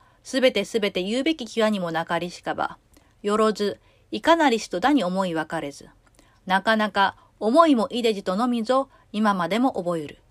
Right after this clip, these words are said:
このようにあります。この建礼門院右京の代部は、平家栄華の象徴とも言うべき中宮徳子、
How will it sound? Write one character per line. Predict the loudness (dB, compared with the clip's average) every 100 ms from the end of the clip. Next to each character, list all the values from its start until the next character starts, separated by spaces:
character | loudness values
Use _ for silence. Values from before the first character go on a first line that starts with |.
| _ _ _ _ _ -2
こ | 4
の | 6
よ | 6 4
う |
に | 2 0 -2
あ | -4
り | -4
ま | -10
す。 | -14 -20 _ _ _ _ _ _ _ _ _ _ _ _ _ -20 _ _ _ _ _ 0
こ | 2
の | 4 4 0 _ _
建 | 4 6 6
礼 | 6
門 | 6 6 4
院 |
右 | 0
京 | 0 0
の | 2
代 | 2 2 0
部 | 0
は、 | 0 -2 -6 _ _ _ 4
平 | 6
家 | 6 4
栄 | 4 6
華 | 4
の | 0
象 | -2 0 2
徴 | 2
と | 0
も | 0
言 | 0 -2
う |
べ | -6
き | -8 -12 -8
中 | -2 0
宮 | 0 -2
徳 | -2 -8 -8
子、 | -6 -6